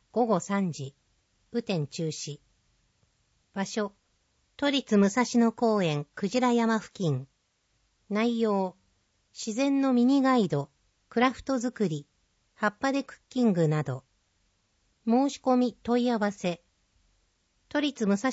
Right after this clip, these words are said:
野公園サービスセンター。電話、零四二、三六一の、六八六一。医療安全支援講演会。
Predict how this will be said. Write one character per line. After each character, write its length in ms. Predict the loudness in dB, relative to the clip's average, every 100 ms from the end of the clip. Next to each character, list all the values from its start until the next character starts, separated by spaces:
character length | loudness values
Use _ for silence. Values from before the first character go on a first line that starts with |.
| 0
野 180 | 0 2
公 320 | 2 4 4
園 260 | 2 0 -6
サ 260 | -2 0
ー 40 | 2
ビ 120 | -2
ス 60 | -8
セ 220 | -2 0
ン 120 | 0
タ 140 | 0 -4
ー。 240 | -4 -6 -16 _ _ _ _ 0
電 300 | 4 4 4
話、 220 | 0 -4 _ _ _ _
零 300 | 2 4 4
四 340 | 2 2 2 0
二、 180 | -2 -6 _ _ _ _
三 360 | -4 0 2 2
六 260 | 0 0
一 300 | -2 -2 -2
の、 200 | 0 -2 -8 _ _ -4
六 260 | -4 -2
八 300 | -4 -4 -2
六 280 | -2 -2 -2
一。 440 | -4 -6 -12 -12 -14 _ _ _ _ _ _ _ _ _ _ _ _ _ _ _
医 120 | -2 2
療 320 | 4 2 2
安 260 | 0 0 2
全 220 | 0 0
支 220 | -2 -2
援 220 | 0 0
講 320 | 0 2 4 4
演 200 | 4 0
会。 400 | -2 -4 -6